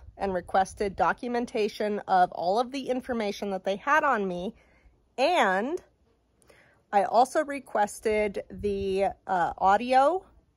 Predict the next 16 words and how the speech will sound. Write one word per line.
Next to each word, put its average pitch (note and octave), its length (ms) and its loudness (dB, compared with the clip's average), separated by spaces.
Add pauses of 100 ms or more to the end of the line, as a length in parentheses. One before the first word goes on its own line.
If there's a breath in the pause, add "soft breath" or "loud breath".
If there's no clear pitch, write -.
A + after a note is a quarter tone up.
(240)
and A3+ 400 0
or G#3 240 2
transcripts G3+ 920 -4
of F#3+ 200 -2
all G3 240 0
of A3+ 100 -6
the D#4 80 -8
telephone C4+ 640 0
calls E3+ 460 -2
that F3+ 160 -6
I F#3 180 0
had G#3 240 -4
made A3 540 2 (640 soft breath)
regarding G3+ 680 2 (280)
my G3 200 0
cancellation. G3+ 720 -4